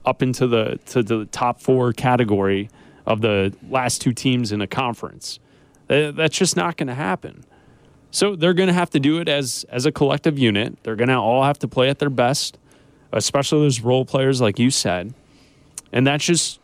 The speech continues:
who they are. And it's fine, and it's interesting. It'll give us something to watch and to enjoy. There'll be ups where, look back to last season. For two months of last season, the Bulls were the best team in the Eastern Conference, and that was fun.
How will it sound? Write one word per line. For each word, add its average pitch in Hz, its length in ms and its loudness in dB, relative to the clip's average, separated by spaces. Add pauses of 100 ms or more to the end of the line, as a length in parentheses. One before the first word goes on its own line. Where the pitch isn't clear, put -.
(100)
who 160 100 4
they 190 140 2
are. 208 200 2
And 120 160 0
it's 190 180 -2
fine, 196 440 2
and 156 200 0
it's 143 340 -2 (360)
interesting. 190 680 0
It'll 143 180 2
give 143 180 0
us 160 120 2
something 156 320 2
to 135 100 0
watch 113 420 2
and 117 140 -2
to 117 180 4
enjoy. 104 560 0 (400)
There'll 127 160 0
be 110 340 0
ups - 500 -4
where, 117 400 2 (840)
look 147 180 0
back 190 220 0
to 180 80 0
last 185 280 2
season. 95 340 -6
For - 160 -4
two 285 220 2
months 196 280 0
of 160 100 0
last 165 260 2
season, 180 300 2
the 139 80 4
Bulls 214 260 2
were 190 180 2 (420)
the 147 80 2
best 165 320 -2
team 202 160 2
in 190 80 2
the 185 60 2
Eastern 190 300 0
Conference, - 480 0
and 120 100 2
that 151 140 0
was 175 120 0
fun. 104 400 -4